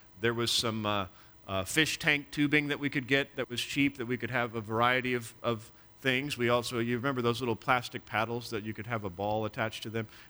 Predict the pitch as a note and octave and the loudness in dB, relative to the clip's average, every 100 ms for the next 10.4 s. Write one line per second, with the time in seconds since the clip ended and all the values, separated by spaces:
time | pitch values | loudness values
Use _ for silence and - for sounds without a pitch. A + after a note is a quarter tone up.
0 | - F#2 - - - - B2 - - C3 | -18 -14 -14 -14 -16 -18 -20 -20 -10 -8
1 | C3 C3+ A#2 A2+ A#2 A2 A#2+ A#2 - A#2+ | -2 0 0 -2 -2 -2 -4 -6 -2 0
2 | A#2 A2+ A#2 - - A2 A2 - A2+ - | 2 2 0 -14 -6 -4 -4 -2 -4 -4
3 | A2+ A2+ A2 G#2+ A2 G#2+ G#2+ - A#2+ A#2 | -6 -2 2 4 2 0 -4 0 0 0
4 | A2+ A2 A2 A#2 G#2+ A2+ A2 A#2 A2+ A2+ | 2 2 2 -2 -4 -4 -4 -2 0 0
5 | G#2+ A2 - C#3 - F3+ E3+ F#3 G#3 - | 0 -4 -4 -4 0 6 8 8 6 6
6 | G3+ G#3+ - B2+ B2 D3 D3 D3 C#3+ D3 | 2 2 2 2 4 6 6 4 0 2
7 | C#3 C3+ - - C#3+ C#3+ - E3 D#3 D#3 | 2 0 -10 4 4 4 2 4 6 6
8 | F3+ - F3 F#3+ - - E3 C3+ D#3+ - | 2 6 8 8 4 -2 2 4 4 2
9 | D3 C3 C3+ C3+ - A3 F#3 D3+ E3+ D3+ | 0 2 2 2 2 2 4 4 4 2
10 | D3 C#3+ D3+ | 4 6 6